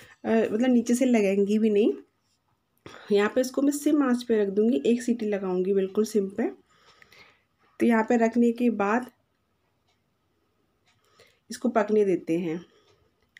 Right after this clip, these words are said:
अब यहाँ देखिए, गाजर हमारी सीटी एक आ गई थी, तो मैं अब इसको निकाल रही हूँ। तो मैंने इस तरह की कलछी ली है,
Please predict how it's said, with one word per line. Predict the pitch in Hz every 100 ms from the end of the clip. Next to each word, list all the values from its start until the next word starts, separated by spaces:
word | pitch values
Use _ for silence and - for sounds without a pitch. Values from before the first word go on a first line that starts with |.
| _ _ _ - _ -
अब | 202
यहाँ | 208 214 233
देखिए, | 233 - 247 240
गाजर | 208 196 220
हमारी | 226 202 208 233
सीटी | 233 202 220 220
एक | 226
आ | 190
गई | 190 208
थी, | 202 226
तो | 233
मैं | 233 226
अब | 214
इसको | 220 240
निकाल | 220 202 190 196
रही | 208 214
हूँ। | 240
तो | 240
मैंने | 226 233
इस | 233 240
तरह | 254 254
की | 254
कलछी | 285 226 226 226
ली | 214 208
है, | 269 - -